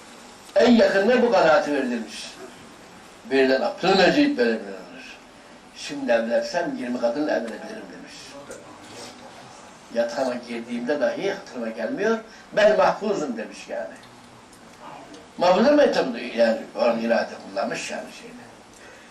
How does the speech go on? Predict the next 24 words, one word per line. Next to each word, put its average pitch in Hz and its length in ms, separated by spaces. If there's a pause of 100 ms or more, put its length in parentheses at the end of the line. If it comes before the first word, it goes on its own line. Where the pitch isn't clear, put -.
(400)
İşte - 240
üstad 190 560
o 151 160
ateşini, 113 580 (1160)
o 151 200
iştiyakını, - 640 (280)
o 254 120
muhabbet - 480
var 202 100
ya, 196 160
o 233 100
da - 100
bir - 40
şey - 160
yani. - 280 (800)
Onu 240 540
marifetullah'ta, - 960 (800)
muhabbetullah'ta, - 1040 (760)
ilm 226 240
hakikatta, - 840
kainatın 185 560
temasasında 185 840
işte 190 140
gördük. 202 420